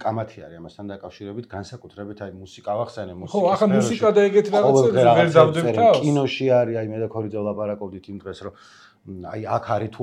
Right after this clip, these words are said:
Speaker 1: არა ხელოვნური ინტელექტი გამოყენებული, ბრუტალის ზერჩოდნენ რაღაცების
Speaker 2: მმ.
Speaker 1: გამო, რაც ჩემი აზრით სისულელე იყო, მაგრამ, ნუ, სხვა ჩემს
Speaker 2: ბრუტალისში
Speaker 1: უჩვენე
Speaker 2: რა
Speaker 1: ხო
Speaker 2: ქონდათ, ისა,
Speaker 1: აქცენტი
Speaker 2: ეჭვი
Speaker 1: ქონდა
Speaker 2: რაზე
Speaker 1: დასწორებული. ეჭვი არ ქონდა დადასტურებული იყო, რომ
Speaker 2: ხო.
Speaker 1: ამას ეს, ა, ადრიან ბროდი ვერ აკეთებდა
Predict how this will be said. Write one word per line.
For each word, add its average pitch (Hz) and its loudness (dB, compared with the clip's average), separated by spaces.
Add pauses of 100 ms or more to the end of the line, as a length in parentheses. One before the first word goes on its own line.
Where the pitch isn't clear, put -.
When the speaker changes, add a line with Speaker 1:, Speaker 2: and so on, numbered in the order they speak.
Speaker 1:
არა 113 2
ხელოვნური 110 -8 (100)
ინტელექტი 110 -12
გამოყენებული, 113 -6
ბრუტალის 104 -12
ზერჩოდნენ 113 -10
რაღაცების 107 -4
Speaker 2:
მმ. 107 -12
Speaker 1:
გამო, 110 -6
რაც 101 -10
ჩემი 104 -10
აზრით 95 -12
სისულელე 104 -12 (100)
იყო, 101 -20
მაგრამ, 98 -14
ნუ, 120 -12
სხვა - -4
ჩემს 208 -2
Speaker 2:
ბრუტალისში 226 2
Speaker 1:
უჩვენე 254 -4
Speaker 2:
რა 202 6
Speaker 1:
ხო - -6
Speaker 2:
ქონდათ, 127 -6 (280)
ისა, 127 -8
Speaker 1:
აქცენტი 123 -6
Speaker 2:
ეჭვი 156 -4
Speaker 1:
ქონდა 120 -2
Speaker 2:
რაზე - 2
Speaker 1:
დასწორებული. 107 -6
ეჭვი 147 -8
არ 117 -4
ქონდა 160 -4
დადასტურებული 113 -6 (120)
იყო, 123 -8
რომ 165 0
Speaker 2:
ხო. 135 4
Speaker 1:
ამას 135 0 (180)
ეს, 131 -10 (360)
ა, 95 -12 (520)
ადრიან 139 -2
ბროდი 110 -4
ვერ 117 -4
აკეთებდა 117 -8